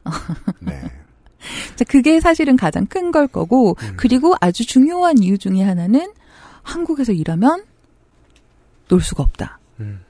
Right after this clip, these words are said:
Speaker 1: 휴가가 없다. 이게 이제 너무, 음, 중요하게 작용하는 이유는 이 프랑스의 사람들은 어렸을 때부터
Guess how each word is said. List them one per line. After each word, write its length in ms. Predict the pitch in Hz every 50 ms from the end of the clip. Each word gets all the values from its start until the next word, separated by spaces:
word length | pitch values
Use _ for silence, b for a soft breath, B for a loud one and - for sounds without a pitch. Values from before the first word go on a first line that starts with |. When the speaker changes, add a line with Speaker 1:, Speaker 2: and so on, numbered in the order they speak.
| _ _ -
Speaker 1:
휴가가 320 | - - 262 277 247 -
없다. 300 | - - - - - - 170 175
이게 380 | 185 202 - - 262 262 262 247
이제 260 | 196 - 180 180 170 170
너무, 560 | - 180 202 220 262 311 330 330 330 311 294 262 _ _ _ _ _ - -
음, 100 | 185 180 185 - -
중요하게 580 | - 285 302 320 339 349 349 349 320 269 302
작용하는 600 | - - 196 160 196 220 233 226 220 214 214 196 160
이유는 440 | 151 147 160 185 240 285 339 370 - B B B B B B B B
이 100 | 208 208
프랑스의 720 | 202 - - 392 415 - - - 339 339 330 330 311 302 311
사람들은 880 | - 320 294 294 294 285 277 254 - - 190 - 233 254 254 202 - - B B B B B B B
어렸을 500 | - 180 196 277 339 381 - - 320 311
때부터 800 | - - 277 269 233 196 190 - - - 269 277 285 311 349